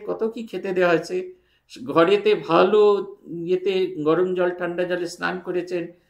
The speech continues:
শাওয়ার জেল দেওয়া আছে, সারা গায়ে ভালো করে মেখে স্নান করেছেন। বিছানা, নরম গদির বিছানায় শুয়েছে, কিন্তু ঘুম আসছে না।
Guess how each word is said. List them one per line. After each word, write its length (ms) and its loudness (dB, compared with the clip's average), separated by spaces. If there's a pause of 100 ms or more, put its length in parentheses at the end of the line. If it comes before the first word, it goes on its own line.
(240)
শাওয়ার 440 2
জেল 240 0
দেওয়া 180 -2
আছে, 220 -6
সারা 240 -2
গায়ে 280 0
ভালো 280 -4
করে 200 -8
মেখে 280 -10
স্নান 380 -10
করেছেন। 460 -12 (760)
বিছানা, 420 -2
নরম 460 0
গদির 280 0
বিছানায় 420 -10
শুয়েছে, 400 -6
কিন্তু 200 -14
ঘুম 280 -6
আসছে 360 -6
না। 280 -12